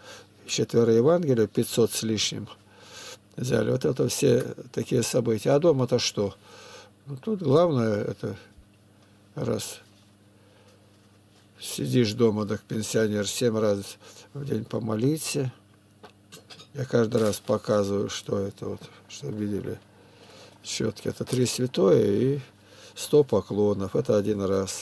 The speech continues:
Свои слова, нужды тебе звонят, за кого-то помолиться надо. И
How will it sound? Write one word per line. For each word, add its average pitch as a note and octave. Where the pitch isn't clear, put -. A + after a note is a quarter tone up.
Свои B2+
слова, C3
нужды B2+
тебе A2
звонят, B2+
за G#2
кого-то B2
помолиться A#2
надо. A#2
И G#2+